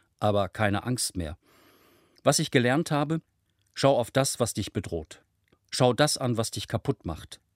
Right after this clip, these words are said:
Man nennt das auch Konfrontationstherapie. Ich habe gelernt, den Stier meiner Angst bei den Hörnern zu packen. Weglaufen oder leugnen helfen nicht, machen es nur noch schlimmer. Hinter der ehernen Schlange steckt mehr.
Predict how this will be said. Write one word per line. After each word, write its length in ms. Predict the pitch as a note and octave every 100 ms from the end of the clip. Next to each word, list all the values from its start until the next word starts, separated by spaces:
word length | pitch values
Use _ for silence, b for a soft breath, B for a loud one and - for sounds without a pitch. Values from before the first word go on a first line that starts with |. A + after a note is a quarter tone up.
| _ _ b b b b b
Man 140 | - A2
nennt 200 | C3+ E3+
das 200 | D3 -
auch 360 | A#2+ B2 - -
Konfrontationstherapie. 1500 | C#3 C3+ - A#2 A#2+ - - C#3 C#3+ - G#2 D#2 D2 - D#2 b b b b b b _
Ich 140 | B2+
habe 180 | D#3+ F3+
gelernt, 580 | D3 C3 C#3 F3+ - -
den 140 | C3
Stier 380 | B2 - E3 F#3+
meiner 320 | C#3+ A#2+ A2
Angst 320 | C3 D#3+ -
bei 100 | -
den 220 | B2+ B2 G#2
Hörnern 340 | A#2+ B2 F#2+
zu 160 | - F2+
packen. 380 | F2+ E2 D#2+ b b b b b
Weglaufen 560 | - E3+ A#2+ G#2 - A#2+
oder 220 | G#2+ G#2+
leugnen 460 | G#2 A#2 - C3 A2+
helfen 360 | B2 C#3 -
nicht, 260 | D#2 C#2+ -
machen 280 | A2+ C3+ A#2
es 160 | -
nur 140 | C3 D3+
noch 120 | C3
schlimmer. 380 | - A#2+ F2+ D2 _ _ _ b b b b b b b b b b _
Hinter 280 | D#3 F#3 D#3
der 200 | C3 -
ehernen 420 | F3 D#3 A2+ G2
Schlange 360 | - A2+ A2+ A2
steckt 340 | - A2 -
mehr. 280 | F#2 D#2+